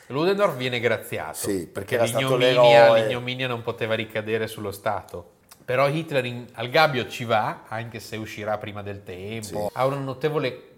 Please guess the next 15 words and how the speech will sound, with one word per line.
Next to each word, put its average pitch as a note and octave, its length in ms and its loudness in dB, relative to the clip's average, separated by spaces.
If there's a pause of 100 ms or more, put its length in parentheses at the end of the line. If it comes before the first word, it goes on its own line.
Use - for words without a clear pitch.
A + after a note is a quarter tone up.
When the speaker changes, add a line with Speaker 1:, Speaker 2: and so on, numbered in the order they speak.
(180)
Speaker 1:
dose C3+ 460 2
di A#2 180 -12
comfort G#2+ 800 -2
nella G#2+ 240 -8
sua B2 220 -4
reclusione F3 720 6
Speaker 2:
Mm. - 40 -14 (260)
Speaker 1:
nel A#2 200 -14
carcere D3+ 420 0
della B2 160 0
fortezza C3 420 -10
di A#2 160 -10
Landsberg C3 1000 -2
am A2+ 440 -10
Lech. G#2+ 580 -12